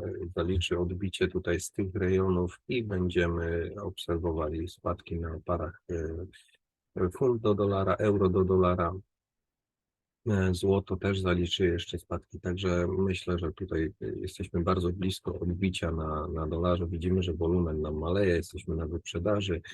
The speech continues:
także tutaj bardzo ważne poziomy do obserwacji na <clears throat> na, na, na dolarze,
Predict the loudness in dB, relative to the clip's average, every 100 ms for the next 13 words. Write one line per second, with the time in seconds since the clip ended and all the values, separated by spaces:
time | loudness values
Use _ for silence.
0 | -20 _ _ _ _ _ -2 2 2 2
1 | 0 -10 _ -4 0 0 2 0 0 0
2 | 2 2 0 0 0 2 2 2 0 -2
3 | -4 2 2 2 -4 -6 -8 -4 -2 0
4 | -2 -4 -4 -4 -2 -4 -10 _ _ 2
5 | 2 4 2 2 -2 _ -4 -2 -2 -8
6 | -8 -2 0 2 4 2 2 2 4 4
7 | 6 4